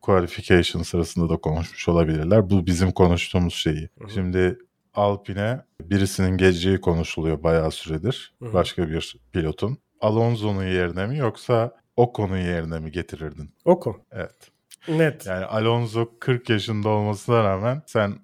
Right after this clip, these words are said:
Speaker 1: Ocon'un yerine getiriyorsan bence burada da Ocon'un kendisine bir soru sorması lazım.
Speaker 2: Ya şimdi
Speaker 1: Mercedes seni salıp yerine Russell'ı alıyorsa.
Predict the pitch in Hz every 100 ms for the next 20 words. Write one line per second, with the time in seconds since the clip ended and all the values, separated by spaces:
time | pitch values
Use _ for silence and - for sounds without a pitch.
0 | - 101 - 98 92 92 92 90 87 90
1 | - 98 85 - 131 156 113 104 95 92
2 | 92 - 104 92 87 117 127 131 123 113
3 | 127 120 123 - 120 123 101 - 104 107
4 | 120 101 98 98 98 90 85 92 - 101
5 | 165 - 95 98 - - - 104 95 -
6 | 98 95 - 98 98 87 95 95 92 95
7 | 92 92 90 95 85 117